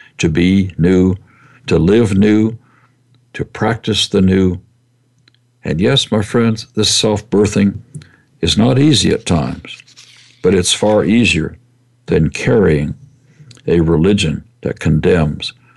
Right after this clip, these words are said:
the old religion of guilt and shame and fear, and all those negative energies c-, that come at us because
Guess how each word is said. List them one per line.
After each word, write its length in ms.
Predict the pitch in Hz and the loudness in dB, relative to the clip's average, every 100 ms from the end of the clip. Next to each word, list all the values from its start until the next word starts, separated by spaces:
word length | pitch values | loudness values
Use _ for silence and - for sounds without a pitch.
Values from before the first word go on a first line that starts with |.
| _ | _
the 80 | 85 | -2
old 560 | 82 82 101 131 127 107 | 0 2 4 4 2 2
religion 480 | 104 110 101 78 80 | 2 2 2 -2 -4
of 200 | 69 - | -8 -4
guilt 420 | 90 90 - - _ _ _ _ - | -2 -2 -6 -16 _ _ _ _ -6
and 140 | 80 | -4
shame 540 | - 95 90 78 67 - - | -2 0 2 0 -2 -10 -8
and 160 | 73 | -6
fear, 440 | 76 - 82 73 67 - _ _ - _ _ | -4 -2 0 0 -4 -12 _ _ -20 _ _
and 140 | - 85 | -6 -2
all 200 | 110 123 | 2 2
those 280 | 117 113 90 | 4 2 2
negative 460 | 107 113 110 107 | 2 2 2 2
energies 500 | 101 104 104 - 104 | 2 2 2 2 0
c-, 200 | - - | -2 -2
that 180 | 95 85 | -2 0
come 220 | - 98 | 0 2
at 180 | 98 95 | 2 2
us 160 | 85 - | 0 0
because 520 | - 78 - 82 78 | -4 -6 -2 0 -2